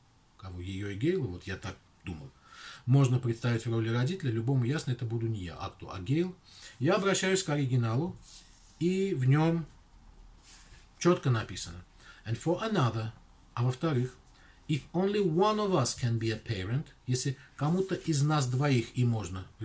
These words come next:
кого-то из нас двоих и можно представить в роли родителя, Anyone can see it should be Peter. Любому ясно, это будет Пита. То есть, э,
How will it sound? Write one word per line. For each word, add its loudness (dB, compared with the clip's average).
кого-то 2
из 0
нас 4
двоих 0
и 0
можно -4
представить -10
в -12
роли -8
родителя, -6
Anyone 0
can 0
see 0
it 0
should 0
be 2
Peter. -2
Любому 6
ясно, 0
это 0
будет 0
Пита. -6
То 2
есть, 2
э, -12